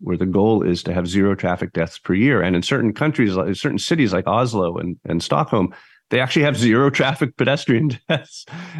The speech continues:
uh, last year. I mean, it's astounding. In the U S, you have hundreds. In fact, I, I read that two hundred and ninety-four pedestrians were killed in traffic collisions in San Diego last year. That's an incredibly high amount. And the reason is that in Europe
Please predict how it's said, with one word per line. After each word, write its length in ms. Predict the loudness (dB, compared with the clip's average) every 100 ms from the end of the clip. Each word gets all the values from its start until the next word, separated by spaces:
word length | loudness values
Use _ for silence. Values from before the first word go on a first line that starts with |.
| -10
uh, 200 | -8 -6 -2
last 400 | 0 0 0 0
year. 320 | 2 0 -2
I 60 | -2
mean, 140 | 0
it's 120 | 0
astounding. 500 | -4 -4 -4 -2 0
In 120 | 0 2
the 100 | 2
U 180 | 2 0
S, 280 | -2 -8 -18 _ _
you 140 | -2
have 100 | 0
hundreds. 480 | 0 0 0 0 -2
In 120 | -6
fact, 340 | -4 -4 -4 -8
I, 140 | -6 -4
I 120 | -2
read 280 | 0 0 -2
that 200 | -4 0
two 160 | 2
hundred 220 | 4 2 0
and 100 | 0
ninety-four 520 | 0 0 -2 -4 -4
pedestrians 600 | -2 -2 -2 -2 -2 -4
were 120 | -8
killed 400 | -2 0 2 0
in 320 | 0 0 -2 -4
traffic 360 | -4 -2 -4 -4
collisions 400 | -2 0 -2 -4
in 80 |
San 240 | -4 -2 0
Diego 300 | 0 0 0
last 260 | -2 -4
year. 120 | -4 -4
That's 200 | -2 -2
an 120 | 2
incredibly 760 | 2 2 -4 -2 2 4 2
high 200 | 2 2
amount. 360 | 0 -2 -2 -6 -12 _ _ _ _ -6
And 160 | -2 0
the 80 |
reason 340 | 2 2 0 0
is 220 | -2 -2
that 160 | -2 -2
in 80 |
Europe 420 | -2 -2 -2 -4